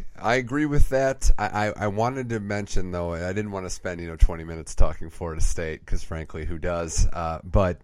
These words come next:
they also are looking at that Notre Dame game, you know, maybe a little differently. A lot of lightning in a bottle happened there with, uh, Notre Dame just essentially taking their foot off the,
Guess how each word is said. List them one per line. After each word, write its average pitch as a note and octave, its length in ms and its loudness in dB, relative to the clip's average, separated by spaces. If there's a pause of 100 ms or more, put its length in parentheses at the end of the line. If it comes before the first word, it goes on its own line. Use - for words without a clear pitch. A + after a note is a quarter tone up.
(120)
they A2 420 4
also B2+ 380 2
are G#2 80 0
looking G#2+ 280 -4
at F#2+ 100 -8
that D#2 120 -6
Notre F#2 240 -4
Dame F2+ 300 -6
game, E2+ 500 -8 (300)
you F2+ 100 -6
know, D#2 300 -8
maybe G2+ 300 -2
a F2+ 60 -2
little F2 220 -4
differently. D#2+ 380 -8
A E2+ 60 -8
lot A2 200 4
of A2 100 2
lightning F#2+ 360 0
in F2 60 -6
a D2+ 40 -8
bottle E2+ 320 -2
happened D#2+ 480 -6
there D#2+ 300 -6 (360)
with, - 280 -8
uh, D#2+ 240 -2
Notre F2 200 -4
Dame E2 200 -6
just D#2 200 -2
essentially E2 380 0
taking - 320 10
their C#2+ 80 -10
foot E2+ 220 -6
off D#2 240 -6
the, D#2 140 -10